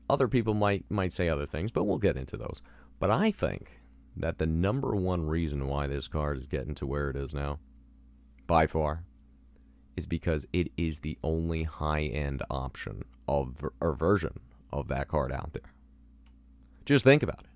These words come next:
And, and no one really thinks about it. They, they, they think, Well, Dark Magician Girl, yeah, it has a, uh, uh, feminine appeal as well to the, uh, the women collectors out there as well. Um, it also is a quote-unquote sexy card.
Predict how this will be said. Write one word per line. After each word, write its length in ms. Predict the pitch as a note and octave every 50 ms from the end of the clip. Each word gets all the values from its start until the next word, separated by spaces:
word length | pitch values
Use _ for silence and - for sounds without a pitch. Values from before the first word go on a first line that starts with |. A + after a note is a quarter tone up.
| -
And, 140 | - A#2 B2 -
and 200 | B2+ C3 B2+ B2+
no 120 | C3+ C#3
one 160 | D3 C#3+ C#3
really 280 | C3+ B2+ A#2+ A#2 G#2 F#2+
thinks 300 | - - C3 D#3 - -
about 220 | F#2 - - - - -
it. 60 | -
They, 140 | - G2 G#2
they, 200 | F#2 G#2+ G#2 G2+ - - - - - - -
they 120 | - A2 G#2
think, 300 | G2 G#2+ G2+ F#2+ F2+ -
Well, 560 | A2 A2 A2 G#2+ G#2 G#2 G#2 G2+ G2+ G2 G2
Dark 300 | E2+ E2+ G#2 G2 F#2+ -
Magician 420 | G2 F2+ F2+ F#2+ F#2 - G2 F#2
Girl, 360 | E2+ F#2 F#2 F#2 F#2 F2+ F2+ F#2+
yeah, 320 | G#2+ - - - - G2
it 200 | F2+ F2 E2+ E2+
has 320 | G#2 G2 F#2+ F#2+ F2 -
a, 440 | F2+ E2+ E2+ E2+ E2 E2 D#2+ D#2+ D#2+
uh, 340 | D2+ D2 D2 D2 D2 D#2 D#2+ - - - - - - - - - - - -
uh, 200 | - D2 D2+ D#2
feminine 460 | - - G#2+ G2+ G2 F#2 F2+ E2+ D#2+
appeal 480 | D2+ - - - A#2+ B2 A#2 A2+ G2
as 140 | E2+ D#2+ D2+
well 380 | F#2+ G#2 A2+ A#2 A#2 A#2 A#2 A2+
to 240 | - - - F2 D#2+
the, 360 | D2+ D#2+ D#2 D2+ D2+ D2+ B1+
uh, 280 | C2+ D2 C#2+ C#2+ C#2+ C#2+ C#2 C2+ - - - G1+ G#1 A1 - -
the 180 | - D2+ D#2 D2+
women 380 | D2 E2 G2 G2+ G#2 G#2 G2+ G2
collectors 500 | - G#2 G2+ G2+ G2 - F#2+ F#2 E2+ E2+
out 180 | E2+ F2 E2+
there 200 | - F2 E2 D2+
as 120 | C#2+ C2+ C#2+
well. 400 | D2 E2 F2 F2+ F#2+ F#2+ F#2 - - - - - - - - - - - -
Um, 720 | - D2 D2 D2 D2 D2 C#2+ C#2+ D2 C#2+ C#2+ C#2+ C#2+ - - - -
it 120 | - F2+ E2+
also 580 | E2 D#2+ E2 F2 - - F2+ E2+ E2 E2 E2 -
is 180 | - E2 D2
a 120 | D#2 D#2 D2
quote-unquote 920 | - - - F#2+ F#2 F2+ E2+ F2+ F2 F2 E2+ - G2 F#2+ F#2 F2+ E2 -
sexy 540 | - - - G#2+ G2+ - - - - F#2+ E2
card. 380 | - - D2+ C2 - - -